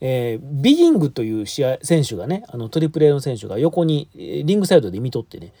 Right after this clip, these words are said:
なんでかなと思ってたんですけども、あの、あれですよ。ちゃんとテロップも入って。で、そしたら次、ペーニャ、トーニョペーニャじゃなくて、ペーニャ氏。あれ、トーニョペーニャってもう死んだんかな？ペーニャさんの、えー、ご家族なんだか、親戚なんだか、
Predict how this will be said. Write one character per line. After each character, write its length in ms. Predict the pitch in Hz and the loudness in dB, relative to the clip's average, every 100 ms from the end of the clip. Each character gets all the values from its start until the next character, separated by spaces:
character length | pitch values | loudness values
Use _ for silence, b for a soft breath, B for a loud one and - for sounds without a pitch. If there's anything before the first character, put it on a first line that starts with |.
| b b | b b
な 100 | 151 | 0
ん 60 | 160 | 2
で 100 | 233 | 2
か 120 | 98 | 0
な 200 | 95 95 | -8 -10
と 100 | 78 | -12
思 160 | 107 120 | -10 -10
っ 40 | |
て 60 | 104 | -10
た 80 | 87 | -14
ん 60 | |
で 60 | 80 | -14
す 80 | - | -14
け 80 | 85 | -12
ど 80 | |
も、 180 | 92 92 | -12 -10
あ 60 | 120 | -8
の、 320 | 117 110 104 _ - | -8 -8 -10 _ -10
あ 120 | 127 | -6
れ 80 | 120 | -6
で 100 | 101 | -8
す 100 | - | -12
よ。 120 | 87 _ b - | -14 _ b 0
ち 80 | |
ゃ 60 | 151 | 2
ん 80 | 143 | 2
と 180 | 101 - - | -4 -10 0
テ 80 | 156 | 2
ロ 80 | 156 | 2
ッ 20 | |
プ 140 | 151 | 0
も 80 | 120 | -8
入 140 | - | -10
っ 20 | 90 | -16
て。 180 | - - _ _ _ - | -18 -20 _ _ _ 4
で、 340 | 220 214 202 | 6 6 4
そ 200 | - 240 | 0 0
し 80 | 226 | 2
た 80 | 160 | 2
ら 60 | 127 | 0
次、 300 | 180 143 - b b b | -2 -2 -4 b b b
ペ 160 | 285 285 | 0 2
ー 20 | |
ニ 120 | 160 | 0
ャ、 120 | 104 - _ _ _ | -2 -12 _ _ _
ト 160 | - 269 | 0 2
ー 20 | |
ニ 80 | 269 | 4
ョ 120 | 247 - _ - | 2 0 _ 4
ペ 140 | 226 | 6
ー 20 | 208 | 6
ニ 120 | 147 | 2
ャ 40 | |
じ 120 | 113 | -2
ゃ 20 | 113 | -6
な 140 | 120 | -8
く 100 | - | -8
て、 160 | - 110 | -10 -2
ペ 220 | 247 254 | 2 2
ー 20 | |
ニ 100 | 151 | 2
ャ 60 | - | -2
氏。 160 | - | -8
あ 60 | - | -8
れ、 80 | 143 | -4
ト 100 | 254 | 0
ー 160 | 359 | 2
ニ 60 | 349 | 4
ョ 80 | 339 | 2
ペ 100 | 330 | 0
ー 40 | |
ニ 60 | 214 | 0
ャ 20 | |
っ 20 | |
て 80 | 143 | -2
も 160 | 120 139 | -2 -2
う 60 | |
死 160 | 139 349 | -2 -2
ん 40 | |
だ 120 | 330 123 | -2 -2
ん 60 | |
か 120 | 95 | -6
な？ 280 | 98 117 95 B B B - | -8 -6 -8 B B B -6
ペ 140 | 269 | -2
ー 0 | |
ニ 100 | 226 | 0
ャ 60 | 139 | -2
さ 160 | 123 | -4
ん 100 | 107 | -6
の、 320 | 123 165 117 - b b b _ | 0 0 0 -4 b b b _
え 600 | 131 120 117 113 107 107 - | -6 -6 -6 -8 -8 -10 -6
ー、 40 | |
ご 160 | 147 160 | -4 2
家 100 | 247 | 2
族 280 | 262 160 143 | 2 -2 -2
な 120 | 113 | -2
ん 100 | 110 | -6
だ 100 | 107 | -6
か、 120 | 110 | -6
親 160 | 160 156 | -2 0
戚 220 | 160 160 | 0 -2
な 80 | 123 | -2
ん 80 | |
だ 80 | 101 | -6
か、 240 | 107 101 | -6 -8